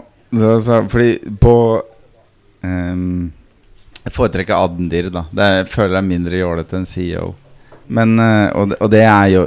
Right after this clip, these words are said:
titlen min i dag, da, i tilfelle noen lurer. Men, ehm, eh, da vi var på medlemsmøte, så lovte jo Trøim å ha en dialog med Gjermund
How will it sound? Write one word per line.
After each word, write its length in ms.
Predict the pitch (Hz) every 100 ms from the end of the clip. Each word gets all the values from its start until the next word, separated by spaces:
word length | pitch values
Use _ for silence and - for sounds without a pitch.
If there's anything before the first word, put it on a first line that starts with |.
| 90
titlen 400 | - 98 92 95
min 240 | 92 92
i 40 | 87
dag, 180 | 87 90
da, 140 | 85
i 160 | 85 -
tilfelle 380 | 101 82 92 92
noen 180 | 90
lurer. 240 | 90 85 92 -
Men, 260 | 110 113 113 - - - _
ehm, 1000 | - 117 113 110 113 113 110 110 110 110 104
eh, 340 | 95 107 107
da 160 | 107 110
vi 140 | 110
var 160 | 104 90
på 160 | - 120
medlemsmøte, 640 | 104 92 - 104 - 123
så 160 | 117 120
lovte 400 | 117 95 - 107
jo 80 |
Trøim 540 | 101 117 92 87 98 101
å 180 | 95 101
ha 120 | 98 95
en 120 | 98
dialog 480 | 104 98 87 90 95
med 160 | 110
Gjermund 480 | 110 101 90 120 113